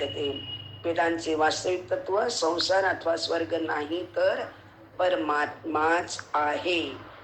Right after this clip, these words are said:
या संसार वृक्षाला जो मनुष्य जाणतो, तो संपूर्ण वेदांच्या यथार्थ तात्पर्याला जाणणारा होतो. संसाराला क्षणभंगूर जाणून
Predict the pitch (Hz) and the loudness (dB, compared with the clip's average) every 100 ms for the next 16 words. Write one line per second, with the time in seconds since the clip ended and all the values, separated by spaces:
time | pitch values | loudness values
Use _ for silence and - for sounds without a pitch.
0 | - - 185 247 - 254 240 220 190 180 | -20 -2 2 4 4 0 2 2 2 0
1 | - 165 160 160 165 156 156 220 - 226 | 2 2 4 2 0 0 -2 0 0 2
2 | 170 156 151 147 143 139 - - - - | 2 0 0 0 0 -2 -10 -20 -12 -2
3 | 180 - 180 165 185 262 269 202 160 160 | -2 2 0 0 0 0 2 0 2 2
4 | 160 160 147 139 139 190 214 208 - 160 | 4 2 2 2 0 2 4 2 0 -4
5 | - - - - - 220 220 - 214 190 | -4 -18 -20 -12 -2 -2 -2 0 0 2
6 | 156 143 143 185 180 139 139 139 139 147 | 0 2 4 2 2 -2 -2 0 2 4
7 | 156 175 175 139 - - - - - - | 4 4 0 -4 -2 -2 -2 -6 -14 -20
8 | - - - - 190 180 226 233 254 254 | -20 -20 -10 0 2 2 2 2 2 0
9 | - 180 202 208 202 190 170 165 151 | 0 0 0 -2 -2 0 2 2 0